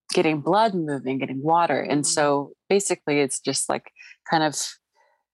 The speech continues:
Speaker 1: even going back to Je-, the, you know, former experiments on water, like, if you say, "I love you" to water, and how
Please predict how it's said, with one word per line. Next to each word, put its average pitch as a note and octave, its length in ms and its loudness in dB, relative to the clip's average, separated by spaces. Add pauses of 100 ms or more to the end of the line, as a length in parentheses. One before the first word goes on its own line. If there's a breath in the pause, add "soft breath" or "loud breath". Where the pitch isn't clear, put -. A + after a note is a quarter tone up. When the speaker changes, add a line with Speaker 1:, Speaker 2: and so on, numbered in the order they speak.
(1160)
Speaker 1:
even F#3 300 4
going E3+ 300 0
back D#3+ 200 0
to D#3+ 80 -18
Je-, D#3+ 160 -2 (260)
the, C#3+ 500 -2 (200)
you E3 60 -2
know, - 160 0 (640)
former G3 340 2
experiments D3+ 520 -2
on D3+ 220 -2
water, D3+ 360 2
like, C3+ 180 -6
if C#3+ 100 -16
you D3 80 -2
say, D#3+ 220 0
"I C#3 60 2
love D3 300 0
you" D3+ 120 -6
to - 160 -8
water, C#3+ 480 2
and G2 160 -6
how - 340 -2